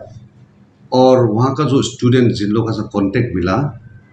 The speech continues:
उनसे भी Honorable Chief Minister खुद ही बात किया है। और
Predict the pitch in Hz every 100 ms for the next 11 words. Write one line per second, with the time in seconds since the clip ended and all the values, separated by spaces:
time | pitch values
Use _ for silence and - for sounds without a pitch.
0 | _ _ _ - 117 117 131 131 143 110
1 | 110 110 110 113 101 107 110 - 107 90
2 | 120 107 90 - - 80 - - - -
3 | - - - - - - - - - -
4 | - - - 466 - - _ - - -
5 | - - _ _ _ - - - - -
6 | - - - - 135 254 131 -